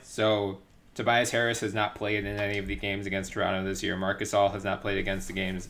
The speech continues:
or against Philly, uh, as a Raptor. Fun fact, Markelle Fultz started the first game in the regular season between these two teams. Mike Muscala started the final two. And <laughs> my favorite part, Greg Monroe,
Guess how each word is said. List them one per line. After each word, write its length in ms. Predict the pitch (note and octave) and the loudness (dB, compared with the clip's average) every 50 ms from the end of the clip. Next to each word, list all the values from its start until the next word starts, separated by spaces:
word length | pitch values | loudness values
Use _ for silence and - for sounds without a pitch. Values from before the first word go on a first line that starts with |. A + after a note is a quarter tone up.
| - - | -10 -6
or 60 | G#2+ G#2 | -4 -4
against 400 | F#2+ - G2 G2 G2+ G2+ F#2 - | -4 -4 -4 -6 -6 -6 -6 -6
Philly, 500 | - G#2 G2 G2 G2 F#2+ G2 - - - - - - | -4 -4 -2 -2 -2 -2 -4 -6 -8 -12 -18 -16 -14
uh, 120 | D2 F#2 - - - | -12 -12 -10 -6 -2
as 200 | G2+ G2 G#2 G2+ | 0 0 0 0
a 20 | G2 | -2
Raptor. 520 | G2 F#2 F#2+ F#2+ F#2+ - A2 G#2+ G#2+ G#2+ - - - - - - - - - - _ _ - - - - - | -4 -4 -4 -4 -4 -2 -2 -2 -2 -2 -8 -14 -20 -20 -20 -20 -20 -20 -20 -20 _ _ -20 -20 -20 -10 2
Fun 260 | - D3+ D#3 D#3 D3 | 8 8 8 8 8
fact, 440 | - - C#3 C#3 D3 - - - - - | 6 6 8 8 8 6 4 -4 -8 0
Markelle 440 | B2+ B2+ C3+ D#3 D#3+ - E3+ D#3 D3 | 4 6 6 8 10 10 10 10 10
Fultz 540 | - - C3+ C3+ D3 - - - - - - - | 8 6 6 6 6 4 2 -4 -6 -6 -10 -12
started 380 | - - - C3+ C#3 C3+ C#3 C#3 | -2 4 6 8 8 8 6 4
the 80 | D3 | 2
first 300 | C#3+ - C#3 C#3+ D3 - | 0 2 2 2 2 4
game 280 | - C#3+ C3+ D3 D#3 D#3 - - - - - | 4 4 4 4 2 -2 -8 -16 -18 -12 -8
in 80 | B2 | -4
the 80 | B2 B2 | 0 2
regular 300 | B2+ B2 B2+ B2+ B2+ B2+ | 2 4 4 4 2 2
season 400 | B2+ C#3+ C3 C3 C3+ D3 D3+ D3 - | 0 0 -2 0 0 -4 -4 -6 -8
between 300 | C3 A#2+ - C#3 B2+ B2+ | -8 -4 -2 -2 0 0
these 180 | C#3+ C3+ C3+ - | 0 -2 0 -2
two 140 | D3+ C#3 | -2 -2
teams. 400 | C3+ - D3+ D3 D#3+ F3 - - - - - - - - - - - - - | 0 0 -2 -2 -2 -4 -6 -10 -18 -20 -20 -20 -20 -20 -20 -20 -20 -12 -4
Mike 220 | - B2+ C3+ C3+ C3+ | 2 2 4 4 4
Muscala 580 | C3+ C3 B2+ B2+ - C3 A#2+ B2 B2+ C3 C3+ C3+ | 2 2 2 2 2 4 6 6 6 6 4 4
started 340 | - - A#2+ A#2+ A#2 A#2 | 4 4 4 4 4 2
the 60 | G#2+ G#2 | 0 0
final 380 | - A#2 A2+ A#2+ A#2+ A2+ A2 | 4 4 4 4 4 0 -2
two. 320 | - - B2 A#2+ B2+ D#3 - - - - - - - _ - - - - - | -2 0 0 0 0 -2 -4 -6 -16 -20 -20 -20 -20 _ -20 -20 -10 0 4
And 360 | C#3+ D#3 E3 D3 D3+ D3 - - - | 8 8 10 10 8 6 2 -6 -6
<laughs> 60 | - | 0
my 140 | - A#2+ A#2+ | 4 4 4
favorite 360 | A#2+ F3+ F3+ F3+ E3+ D#3 - | 6 8 8 8 8 6 6
part, 260 | - B2+ A#2+ A2+ G#2+ - - - - - - - _ - | 8 8 8 8 6 0 -12 -20 -20 -20 -20 -20 _ -6
Greg 280 | G2+ A2+ C3+ D#3 F3 D#3+ | 4 8 10 10 10 10
Monroe, 640 | E3+ E3 D#3 D3 C#3 D#3 F3+ E3 C3 B2 B2 A#2+ | 10 10 10 10 12 12 12 12 12 10 8 4